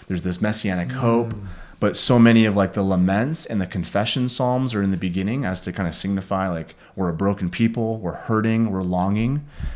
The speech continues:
Speaker 1: But by the time the book kind of comes down to the latter half of it, it's more of, like, the songs of ascent, kind of rising up to the holy place,
Speaker 2: Mm-hmm.
Speaker 1: entering into the presence of God. And by the time the book ends with the last five chapters, it's this praise and hallelujah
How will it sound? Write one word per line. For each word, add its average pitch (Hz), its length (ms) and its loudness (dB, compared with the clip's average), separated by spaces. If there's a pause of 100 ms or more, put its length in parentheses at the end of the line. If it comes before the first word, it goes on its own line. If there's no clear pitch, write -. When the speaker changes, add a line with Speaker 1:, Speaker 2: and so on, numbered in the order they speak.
Speaker 1:
But 95 160 -2
by 98 140 2
the 95 80 -4
time 101 720 0
the 98 100 -4
book 95 360 0 (200)
kind 104 140 -2
of 87 160 -4
comes 101 240 0
down 98 180 0
to 95 60 0
the 90 100 0
latter 87 200 0
half 147 300 -2
of 85 140 -2
it, 76 220 -4 (280)
it's 95 200 -2
more 98 200 4
of, 92 80 2
like, 92 140 0
the - 80 -6
songs 101 400 0
of 87 80 -6
ascent, 104 600 -4 (100)
kind 95 160 0
of 85 80 -2
rising 95 420 2
up 98 140 -4
to - 80 -12
the 95 120 -4
holy 101 260 -2
place, 101 560 -2
Speaker 2:
Mm-hmm. 120 280 -10
Speaker 1:
entering 104 320 2
into 101 140 2
the 95 60 -2
presence 95 340 -4
of 95 100 -4
God. 95 380 -2 (220)
And - 80 -6
by 90 80 0
the 85 80 0
time 90 180 0
the 85 60 0
book 87 320 -4
ends 101 340 2
with 87 80 -6
the 90 80 -4
last 87 300 0
five 85 180 0
chapters, 90 460 -2
it's 80 100 -6
this 82 160 -6
praise 95 480 -2
and 82 120 -4
hallelujah 90 720 0